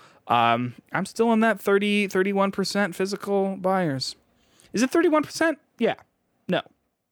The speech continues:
Seventy-nine plus thirty-one is one hundred. Yes.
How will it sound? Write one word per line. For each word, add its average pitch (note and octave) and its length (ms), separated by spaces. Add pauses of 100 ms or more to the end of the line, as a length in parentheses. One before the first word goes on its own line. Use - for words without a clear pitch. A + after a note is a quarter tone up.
(1000)
Seventy-nine G#3 460
plus F3 180
thirty-one D3 420
is B2 280
one C3 120
hundred. - 220
Yes. - 320